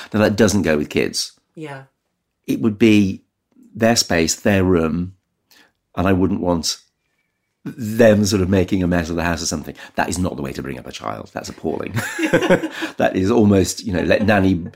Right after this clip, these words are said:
Speaker 1: bring you down and I'll say hello and then you go back up to bed. I don't think I could cope with having kids around. I don't think I'd be a very good father because I'd want to have so much fun with them.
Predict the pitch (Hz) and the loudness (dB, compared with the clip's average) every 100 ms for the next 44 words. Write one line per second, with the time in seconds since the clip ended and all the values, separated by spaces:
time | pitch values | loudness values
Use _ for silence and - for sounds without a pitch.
0 | - - - - 95 101 113 92 92 98 | -18 -20 -20 -18 -4 2 4 4 2 4
1 | 90 87 87 87 85 - 85 82 90 85 | 4 2 -2 -4 -4 -6 -10 -6 -4 -2
2 | 90 87 82 87 80 76 73 - 82 80 | 0 0 -2 -4 -4 -6 -10 -10 -8 -8
3 | - - - - _ 120 131 143 131 - | -8 -14 -16 -18 _ 0 2 2 0 4
4 | 139 147 - 151 123 110 - 101 - 90 | 4 4 0 -2 -2 -4 -6 -12 -8 -4
5 | 73 - 76 - 64 69 - 60 - - | -4 -4 -8 -6 -8 -8 -10 -10 -10 -8
6 | - - - - - - 208 285 269 254 | -8 -12 -14 -16 -6 0 4 6 6 8
7 | 214 170 160 143 139 117 - 139 131 104 | 4 4 4 4 4 0 4 6 6 2
8 | - _ _ _ _ _ - 131 113 90 | -14 _ _ _ _ _ -2 2 2 2
9 | 92 123 117 113 135 127 113 123 - 127 | 0 0 -2 2 2 0 -4 -4 0 0
10 | 117 - 127 123 110 85 73 | 0 0 2 2 2 0 -6